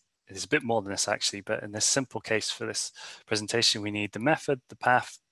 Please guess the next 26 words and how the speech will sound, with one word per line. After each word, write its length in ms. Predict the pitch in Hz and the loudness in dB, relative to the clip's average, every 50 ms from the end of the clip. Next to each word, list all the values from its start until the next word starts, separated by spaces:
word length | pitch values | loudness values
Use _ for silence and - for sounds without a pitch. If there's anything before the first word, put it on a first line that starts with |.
| _ | _
the 80 | - - | -4 -2
headers. 500 | - - 101 98 101 - - - - - _ _ _ - - - - - - - - - | 0 0 0 0 -2 -4 -4 -6 -6 -8 _ _ _ -20 -20 -20 -20 -20 -20 -20 -12 -8
And 80 | 101 | -4
you 60 | 101 | -2
see 160 | 95 - - 110 | 0 0 0 2
the 160 | 104 110 113 | 4 6 6
ascii 440 | 135 147 - - - 131 120 113 104 | 6 6 4 2 2 2 0 0 2
scope 360 | - - - - 180 180 - - _ - | 2 2 4 6 4 4 4 0 _ -6
looks 200 | - - - - | -4 -2 -2 -2
like 120 | 113 - | -2 -2
this. 360 | 110 104 - - - - - - | -2 -2 -2 -2 -2 -4 -6 -8
You 60 | 107 | -6
tell 200 | - - 143 131 | 0 4 6 6
it 240 | 120 117 - - - _ _ _ _ - | 6 4 2 -2 -12 _ _ _ _ -4
it's 160 | - - - | -2 -2 0
H 220 | 107 - - - | 0 0 -2 -4
T 100 | - 135 | -4 -4
T 20 | 127 | -2
P, 300 | 139 160 175 170 147 - _ _ _ _ | 0 0 0 0 0 -4 _ _ _ _
has 180 | - - - - | 0 2 2 2
a 40 | 113 | 4
method, 500 | 143 165 - - - 151 147 - - - - _ _ _ - - - - - - - - | 2 2 2 4 4 4 4 4 2 0 0 _ _ _ -20 -20 -20 -20 -20 -18 -6 0
has 160 | - 101 - | 0 0 0
the 80 | - - | -2 -2
path 300 | - - 139 135 - - | 2 4 4 4 2 -2
information, 680 | 135 120 - 127 123 127 123 - - - 120 117 117 | -8 -6 -4 -2 0 2 4 4 4 4 4 2 -2